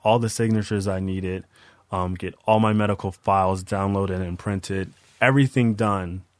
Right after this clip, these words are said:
Not even five days, 'cause it came in on Friday, but it came in after working hours. But it's from the time that the letter is posted to the command's email. And so since it came in on a Friday, I technically had four days to get out.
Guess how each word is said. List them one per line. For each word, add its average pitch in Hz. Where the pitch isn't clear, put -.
Not 117
even 110
five 113
days, 98
'cause 98
it 101
came 143
in 120
on 98
Friday, 117
but 98
it 95
came 104
in 95
after 98
working 107
hours. 95
But 104
it's 98
from 110
the 101
time 107
that 101
the 95
letter 92
is 87
posted -
to -
the 87
command's 90
email. 113
And 98
so 95
since 90
it 90
came 98
in 92
on 87
a 85
Friday, 90
I 92
technically 85
had 80
four 90
days -
to -
get -
out. -